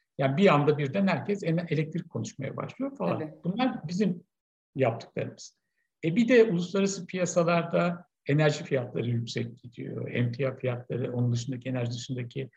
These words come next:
Speaker 1: emtia fiyatları yüksek gidiyor falan. Bir de oradan gelen şanssızlık var. Üç, demin konuştuk işte kuru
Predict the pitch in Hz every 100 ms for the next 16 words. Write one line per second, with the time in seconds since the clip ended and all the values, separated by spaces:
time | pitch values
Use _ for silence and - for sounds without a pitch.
0 | - _ 127 117 143 131 127 117 - 123
1 | 123 120 123 117 131 117 113 196 247 226
2 | 208 180 151 117 113 104 - 131 - -
3 | 123 110 117 - 220 - _ _ _ _
4 | _ _ _ 214 277 - - - _ _
5 | _ _ _ _ 175 233 226 202 196 202
6 | - - 208 - 190 240 226 -